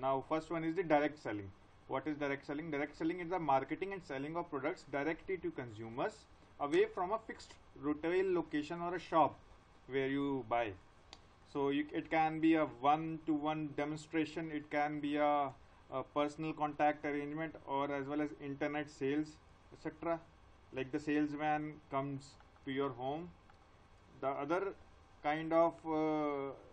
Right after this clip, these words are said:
marketing can be a multi-level marketing. Now it is a marketing strategy in which the sales force is compensated not only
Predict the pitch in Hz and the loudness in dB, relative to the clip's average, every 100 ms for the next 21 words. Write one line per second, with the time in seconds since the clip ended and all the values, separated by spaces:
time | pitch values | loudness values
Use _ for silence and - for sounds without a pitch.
0 | - 147 143 139 156 156 160 156 147 160 | -16 -4 -2 0 -2 -4 -2 0 0 -2
1 | 190 202 139 139 147 190 - 214 185 156 | -2 -2 -4 -2 -2 -2 -4 -2 0 2
2 | 151 139 110 - 104 101 - - - - | 2 0 -2 -6 -12 -14 -14 -20 -16 -4
3 | 156 160 190 208 170 151 151 165 190 175 | -2 -2 -2 -2 2 2 2 -6 -8 -4
4 | 147 131 123 117 131 156 160 170 180 180 | -4 -2 -6 -6 -8 -6 -4 0 0 0
5 | 196 - 156 143 175 196 170 - 147 151 | -4 -4 -2 2 2 2 -6 -6 0 2
6 | 156 - - - - 165 - 151 143 139 | 2 -4 -20 -16 -6 -6 -4 -4 -4 -4
7 | 170 175 165 151 131 151 185 202 - - | -4 -6 -4 -4 -2 -2 -2 -4 -18 -20
8 | - - 127 135 185 220 226 240 | -20 -18 -8 -2 -2 -2 -4 -6